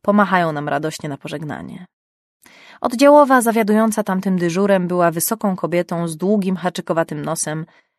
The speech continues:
i krótką czupryną ogniście rudych włosów. Zerknęła na swój personel. Dziewięć położnych i jedna przerażona studentka.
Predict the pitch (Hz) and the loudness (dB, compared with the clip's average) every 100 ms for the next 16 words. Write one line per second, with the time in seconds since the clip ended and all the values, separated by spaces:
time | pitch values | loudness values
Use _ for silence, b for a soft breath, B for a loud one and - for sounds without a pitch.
0 | b - - 247 226 208 196 180 - 185 | b -16 -2 -2 -2 -2 -2 -4 -4 -2
1 | 175 165 165 160 170 - 160 147 151 143 | -2 -2 -4 -4 -4 -4 -6 -6 -10 -10
2 | 135 - - - - _ _ _ _ _ | -10 -10 -16 -20 -20 _ _ _ _ _
3 | 185 190 - 190 165 143 - 156 156 - | -2 -2 0 -2 -2 -4 -6 -6 -6 -6
4 | 135 135 170 196 208 b b b _ _ | -8 -6 -6 -8 -10 b b b _ _
5 | _ 185 240 240 214 208 190 196 185 190 | _ 0 2 2 2 2 4 4 2 -2
6 | - - _ _ _ _ 214 202 196 175 | -4 -12 _ _ _ _ -2 2 2 0
7 | 165 - 160 156 156 147 - 160 135 - | -4 -4 -4 -4 -4 -8 -8 -10 -10 -12
8 | - - - | -16 -18 -18